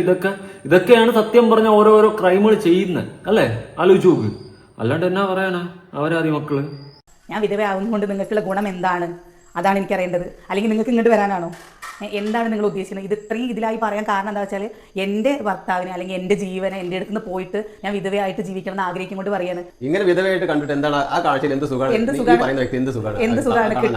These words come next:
Speaker 2: കാണുന്നത്?
Speaker 3: ആഗ്രഹിക്കുന്നത്.
Speaker 2: ഇതാണോ ഞാൻ പറഞ്ഞില്ലേ, ഒന്നല്ലെങ്കിൽ നിങ്ങളുടെ സഹോദരനെ കൊണ്ട് അല്ലെങ്കിൽ നിങ്ങൾക്ക് ആരെയും കൊണ്ടെങ്കിലും എന്തെങ്കിലും ചെയ്യിപ്പിക്കണോ?
Speaker 3: ഒരു
Speaker 2: അല്ലെങ്കിൽ
Speaker 3: നാൽക്കാലിക്ക് പോലും ഉണ്ടാവും സഹാനുഭൂതി എന്ന് പറഞ്ഞത്. ഈ സഹജീവികളോട് ഒരു സഹാനുഭൂതി ഉണ്ടാവും. എന്ത് കാട്ടിയിട്ടാണ് ഈ രീതിക്ക് വർത്താനം, ഈ രീതിക്ക് കമന്റ് ഉണ്ട്? എന്ത് കാട്ടിയിട്ടാണ്? എന്താണ് നമ്മൾ കാണിച്ച തെറ്റെന്താണ്?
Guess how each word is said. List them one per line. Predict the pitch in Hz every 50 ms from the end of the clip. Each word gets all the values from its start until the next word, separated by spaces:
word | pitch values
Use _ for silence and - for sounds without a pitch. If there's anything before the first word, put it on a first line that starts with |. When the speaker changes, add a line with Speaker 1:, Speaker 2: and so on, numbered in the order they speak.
| 202 208
Speaker 2:
കാണുന്നത്? |
Speaker 3:
ആഗ്രഹിക്കുന്നത്. | 214 208 208 208 208 196 208 202 - 240
Speaker 2:
ഇതാണോ | 220 285 269 240 226 214
ഞാൻ | 220 254
പറഞ്ഞില്ലേ, | 254 233 214 202 190
ഒന്നല്ലെങ്കിൽ | 196 220 233 254 240
നിങ്ങളുടെ | 233 233 247 240 - - - - 196 -
സഹോദരനെ | 208 214 214 214 214 220 214 233
കൊണ്ട് | 226 220
അല്ലെങ്കിൽ | 202 214 220 226 214
നിങ്ങൾക്ക് | 214 208 202 233 214
ആരെയും | 214 208 214
കൊണ്ടെങ്കിലും | 208 214 220 220 208
എന്തെങ്കിലും | 208 214 208 220
ചെയ്യിപ്പിക്കണോ? | 202 190 208 208 196 180 170
Speaker 3:
ഒരു | 170 - - - -
Speaker 2:
അല്ലെങ്കിൽ | 196 220 175 196 202 175 160 160
Speaker 3:
നാൽക്കാലിക്ക് | 165 170 175 170 - 185 180 185 180 170 185 170
പോലും | 160 156 156 147
ഉണ്ടാവും | 135 127 117 - 117
സഹാനുഭൂതി | 127 131 127 139 135 139 139 139
എന്ന് | 135 131
പറഞ്ഞത്. | 127 110 107 95 - - - - -
ഈ | 131 151 156 - - - - -
സഹജീവികളോട് | 123 143 147 147 160 165 160 160 160 156
ഒരു | 151 151
സഹാനുഭൂതി | 127 123 135 139 135 139 143 139
ഉണ്ടാവും. | 127 120 - - - - 123 143
എന്ത് | 160 170 175 156 180 156
കാട്ടിയിട്ടാണ് | 131 127 143 127 120 113 98 92 - 131 156
ഈ | 190 170 156
രീതിക്ക് | 156 156 156 151 - 151
വർത്താനം, | 131 98 131 127 135 139 160
ഈ | 165
രീതിക്ക് | 151 135 135 135 131 131
കമന്റ് | 123 120 127 127
ഉണ്ട്? | 123 123 139 165
എന്ത് | 190 190 165 143
കാട്ടിയിട്ടാണ്? | 117 113 101 104 98 90 - - - - - - - 127
എന്താണ് | 151 190 214 214 202
നമ്മൾ | 170 170 - 156
കാണിച്ച | 139 143 151 151 135
തെറ്റെന്താണ്? | 123 - 131 120 107 101 98